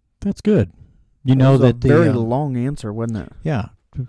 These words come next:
Speaker 1: Even in, uh, motels, many motels.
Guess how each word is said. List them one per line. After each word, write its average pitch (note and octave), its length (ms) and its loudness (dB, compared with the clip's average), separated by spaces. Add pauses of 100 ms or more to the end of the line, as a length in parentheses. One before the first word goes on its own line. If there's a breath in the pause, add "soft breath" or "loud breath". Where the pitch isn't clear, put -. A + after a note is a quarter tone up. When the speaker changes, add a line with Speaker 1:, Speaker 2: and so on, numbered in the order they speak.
(140)
Speaker 1:
Even C3+ 340 0
in, A2+ 320 -2
uh, G2+ 300 -4 (100)
motels, A#2 840 -4 (480 soft breath)
many B2 240 0
motels. A2+ 840 -2